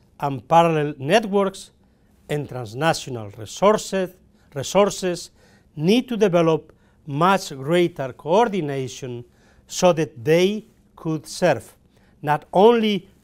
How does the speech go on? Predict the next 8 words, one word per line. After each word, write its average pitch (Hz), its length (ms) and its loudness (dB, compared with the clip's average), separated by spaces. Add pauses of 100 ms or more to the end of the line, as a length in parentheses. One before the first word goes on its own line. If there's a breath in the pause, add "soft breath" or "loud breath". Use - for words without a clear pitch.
to 160 180 -4
ameliorate 170 800 2 (300)
existing 160 800 -4
problems 151 720 2 (400 soft breath)
at 131 140 -6
the 131 80 -4
local 160 320 2
level 202 440 2